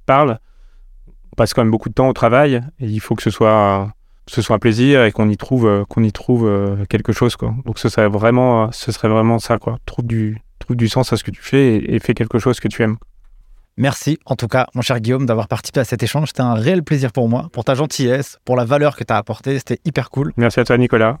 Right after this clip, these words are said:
Speaker 2: Si les gens veulent te retrouver, où est-ce qu'ils vont ?
Speaker 1: Mon LinkedIn.
Speaker 2: Ok, on mettra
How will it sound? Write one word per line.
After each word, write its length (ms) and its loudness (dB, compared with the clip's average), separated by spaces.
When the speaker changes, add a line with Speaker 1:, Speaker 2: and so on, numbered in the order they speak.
Speaker 2:
Si 140 -2
les 60 0
gens 100 2
veulent 140 -2
te 80 -2
retrouver, 520 -2
où 60 -2
est-ce 100 -2
qu'ils 140 -2
vont ? 160 -4
Speaker 1:
Mon 140 4
LinkedIn. 380 2
Speaker 2:
Ok, 200 -2
on 80 0
mettra 320 -4